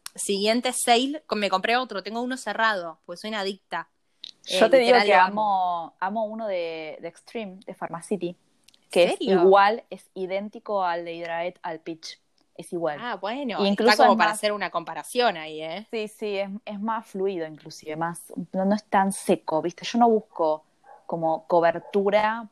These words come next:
Speaker 2: por densidad, sino por el color correcto.
Speaker 1: Claro. No, no, yo necesito que me cubra, y este, la verdad es que muchas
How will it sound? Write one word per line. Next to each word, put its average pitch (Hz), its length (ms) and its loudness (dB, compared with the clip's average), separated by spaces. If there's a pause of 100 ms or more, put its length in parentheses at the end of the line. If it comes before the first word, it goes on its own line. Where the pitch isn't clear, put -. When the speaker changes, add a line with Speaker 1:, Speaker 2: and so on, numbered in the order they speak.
Speaker 2:
por 156 380 -4
densidad, 170 720 -2
sino 165 300 -10
por 170 140 -8
el 160 120 -8
color 151 340 -8
correcto. - 540 -12 (580)
Speaker 1:
Claro. 175 360 0 (420)
No, 202 220 4
no, 196 200 -4
yo 208 200 -4
necesito 196 540 -8
que 190 80 -10
me 170 160 -14
cubra, 202 400 0
y 190 140 -4
este, 214 260 -4
la 180 140 0
verdad 185 180 -4
es 202 60 -6
que 214 160 -6
muchas 208 340 -8